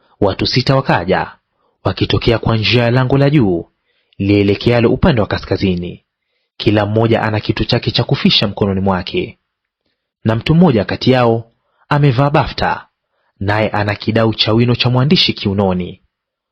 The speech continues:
Wakaingia, wakasimama karibu na madhabahu ya shaba. Na huo utukufu wa Bwana wa Israeli ulikuwa umepanda juu kutoka kwa kerubi,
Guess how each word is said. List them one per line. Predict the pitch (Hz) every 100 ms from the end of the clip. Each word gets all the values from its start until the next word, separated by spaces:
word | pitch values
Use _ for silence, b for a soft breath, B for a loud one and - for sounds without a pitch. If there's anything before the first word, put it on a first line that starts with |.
| _
Wakaingia, | 151 151 170 165 175 95 80 - _ _ _ _
wakasimama | - - 104 - 113 117
karibu | 107 107 117 117
na | 117
madhabahu | 120 147 180 -
ya | 101
shaba. | - 98 90 85 85 - _ _ _ _ _ _ _ _ _ -
Na | 113
huo | 110 135
utukufu | 143 - - 220 - 117
wa | 104
Bwana | 113 98
wa | 92
Israeli | 92 - 113 156 110 80 - _ _ _ _ _
ulikuwa | 101 95 - 117
umepanda | - 110 110 117 113
juu | 127 127
kutoka | - - 131
kwa | 135
kerubi, | 135 156 151 101 92 -